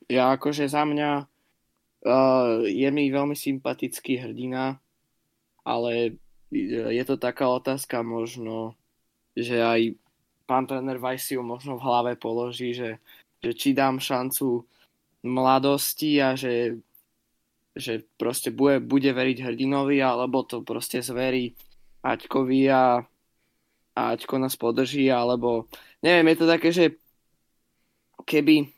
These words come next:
keby Adam proste pokazil niečo, tak možno si to bude tak dlho, dlho v hlave neviem, ho to bude tak akože,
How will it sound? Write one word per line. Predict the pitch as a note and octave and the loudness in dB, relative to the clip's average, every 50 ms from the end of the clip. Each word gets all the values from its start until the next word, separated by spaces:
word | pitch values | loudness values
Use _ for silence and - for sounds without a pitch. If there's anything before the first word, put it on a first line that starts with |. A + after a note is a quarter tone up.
| _ - | _ -4
keby | - D#3 C#3 D3+ D3+ | -4 0 2 4 4
Adam | D3 D3+ D#3 D3+ D3+ C#3+ | 4 4 2 0 0 -2
proste | D3+ D3+ - - D3+ - | -4 -4 -4 -4 -6 -4
pokazil | - C#3 C3+ - C#3+ C#3+ D3 C#3+ C#3 | -4 -4 -2 -2 -2 -2 -2 -2 -2
niečo, | C#3 C#3+ C#3 - D#3+ - | -2 -2 -2 -4 -4 -4
tak | A2+ - - - - - C#3 C#3 | -4 -6 -6 -8 -16 -18 -14 -8
možno | C3+ B2+ C3 C#3+ C#3 C3+ C3 - - _ _ | -6 -6 -4 -4 -4 -6 -6 -6 -12 _ _
si | - - C3+ G#2 | -10 -10 -6 -4
to | C3 B2 | -4 -2
bude | B2 C3+ C3+ C3+ | -2 -2 -2 -2
tak | - C3 A#2 A#2 - | -4 -6 -6 -6 -6
dlho, | - B2 C3 C3+ C#3+ C#3 C3+ B2+ - _ _ - - _ _ _ _ _ _ _ _ _ _ _ _ _ - | -4 -2 -2 0 0 0 0 -2 -4 _ _ -20 -20 _ _ _ _ _ _ _ _ _ _ _ _ _ -10
dlho | - - C#3 C#3 C#3+ C3+ B2+ | -2 0 0 2 2 0 -2
v | C3 C#3+ | 0 2
hlave | C3+ C3+ C3+ C#3 C3+ C3 C3 B2+ - - _ _ _ _ _ _ _ _ _ _ _ _ _ _ - | 2 4 4 4 4 4 2 0 -2 -6 _ _ _ _ _ _ _ _ _ _ _ _ _ _ -6
neviem, | B2+ C3 C3 B2+ B2 C3 | -2 -2 -2 -2 0 -2
ho | C#3 C3 | -2 0
to | - C#3 B2+ | 0 0 0
bude | C3+ C#3 C#3 C3 - | 2 2 2 0 0
tak | C#3 C3 A#2+ B2+ | 0 -2 -2 -2
akože, | - - C#3+ C#3 C#3+ C3+ B2+ B2 A#2 | -4 -4 -4 -2 -2 0 0 -2 -4